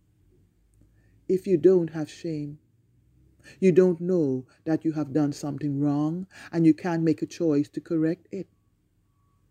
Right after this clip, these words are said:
It's like a compass. I was very emotional growing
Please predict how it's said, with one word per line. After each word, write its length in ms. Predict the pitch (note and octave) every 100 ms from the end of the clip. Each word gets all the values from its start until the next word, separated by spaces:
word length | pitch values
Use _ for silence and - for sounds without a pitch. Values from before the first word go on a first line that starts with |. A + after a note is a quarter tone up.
| _ _ _ - -
It's 140 | F#3
like 160 | F#3+ G3
a 60 |
compass. 720 | - G#3 F#3 - A#2+ - _ _ _ _ _ _ _ _ _ _
I 160 | G3+ G3
was 180 | F3+ -
very 500 | - G3+ A3 G#3+ -
emotional 760 | F3 D#3+ F3 F#3 E3+ D#3 C#3+
growing 400 | B2 D#3 E3 D#3+